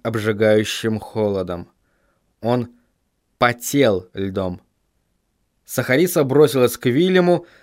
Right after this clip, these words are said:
на ходу отрывая рукав блузки. «Ну ладно, ладно, вряд ли это настолько уж опасно», попятился Вильям.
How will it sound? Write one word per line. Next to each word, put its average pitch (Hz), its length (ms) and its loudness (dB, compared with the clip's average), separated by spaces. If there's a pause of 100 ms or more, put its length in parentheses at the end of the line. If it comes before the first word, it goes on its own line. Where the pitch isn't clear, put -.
(200)
на 123 160 0
ходу 151 260 4
отрывая 165 680 4
рукав 147 400 4
блузки. 113 560 0 (1040)
«Ну 135 340 -4
ладно, 104 680 2
ладно, 110 640 2 (460)
вряд 135 420 2
ли 131 80 2
это 123 200 4
настолько 135 440 4
уж 131 140 2
опасно», 123 560 2 (720)
попятился 107 640 -2
Вильям. 95 460 -4